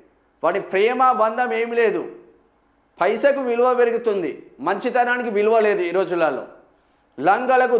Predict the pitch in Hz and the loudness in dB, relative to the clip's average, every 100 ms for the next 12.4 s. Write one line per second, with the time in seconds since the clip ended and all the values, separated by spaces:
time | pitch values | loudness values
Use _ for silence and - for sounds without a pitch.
0 | 185 233 247 240 220 190 196 247 240 240 | 0 0 0 0 2 2 2 -2 0 2
1 | 233 226 214 - - - 147 208 240 247 | 2 0 -2 -4 -12 -8 -2 0 -2 -2
2 | 240 233 226 226 196 214 190 180 160 156 | 0 0 0 0 0 0 0 0 -4 -4
3 | 131 117 101 - _ _ _ _ - 170 | -4 -6 -16 -20 _ _ _ _ -6 -4
4 | 220 233 247 175 - - - 160 226 254 | -4 -4 -2 -2 -4 -14 -6 -2 2 2
5 | 247 - 202 180 156 - 123 113 - 131 | 0 -2 -2 -2 -2 -6 -10 -16 -18 -18
6 | - 196 220 240 - 262 262 254 208 - | -4 0 0 -2 -2 -2 0 2 2 0
7 | - - 202 233 240 262 254 220 233 240 | -14 -2 2 2 0 -2 -2 -2 -4 -2
8 | 240 233 196 - - - _ - 170 214 | 0 2 0 -4 -18 -20 _ -4 2 4
9 | 247 262 262 247 240 240 226 226 254 - | 4 0 0 -2 -2 -2 0 0 0 0
10 | 220 220 247 220 226 226 220 208 - - | 0 0 -2 -2 -2 2 2 2 -4 -14
11 | 135 165 233 254 277 262 165 175 175 247 | -6 -2 0 -2 -2 0 0 -2 0 0
12 | 277 269 247 208 | 0 0 0 0